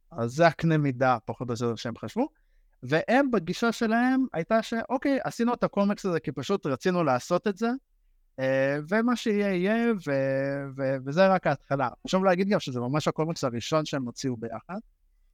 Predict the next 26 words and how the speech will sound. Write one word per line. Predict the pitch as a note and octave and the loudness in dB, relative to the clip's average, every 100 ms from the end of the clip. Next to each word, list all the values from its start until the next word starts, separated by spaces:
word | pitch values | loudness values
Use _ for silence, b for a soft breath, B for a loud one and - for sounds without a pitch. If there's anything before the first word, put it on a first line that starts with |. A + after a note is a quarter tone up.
| _ C#3 | _ 0
אה, | D3 - | 0 0
ומה | D3+ G#3+ | 0 2
שכן, | A#3 A#3+ C4 C4 - | 0 0 2 2 -2
נשאר | D3+ - B3 | -6 0 2
להם | B3+ A#3+ - _ | 4 2 -2 _
עוד | G#3+ - - | -4 -4 -2
טיפ-טיפה | E4 - C#4 - E3+ | -2 0 -2 0 0
כסף, | D3 C3 F3+ A3 - _ _ _ _ | 0 0 0 0 -2 _ _ _ _
והם | C#3 D3+ | -2 0
החליטו | A3+ A3+ | 2 4
לפרסם | G#3+ - E3+ - G3 | 2 2 0 2 2
את | F#3 | 2
הקומיקס | F3+ A3 A#3+ B3 | 2 2 2 0
הזה | A3 F3+ B2 | 0 0 0
במגזין | B2+ B2+ C3 C3 F3+ | -2 0 0 0 -2
שנקרא | - D3+ C3 D#3 D#3 - | -2 -4 -4 -2 -2 -2
קומיקס | E3+ F3 D3+ - | -2 -2 -4 -2
ביירס | C3+ C#3+ B2 A#2 | 2 2 2 -2
גייד. | B2 A#2 D#3+ A3+ - _ _ _ _ _ C3+ | 0 0 0 -4 -8 _ _ _ _ _ -6
בזמנו, | A#2+ C#3 D#3+ E3+ D#3 | 0 2 4 4 4
אנחנו, | C3+ C3+ C3 - | 2 -2 -6 -2
שוב, | C#3+ A2 | -2 -2
מדברים | B2 A#2+ C#3+ | -4 -2 -2
בשנת | C3+ D3 B2 | -2 -4 -6
שמונים | B2+ C3 B2 | -4 -2 -2
ושלוש, | A#2 B2+ F3+ E3 - | -4 0 2 2 -2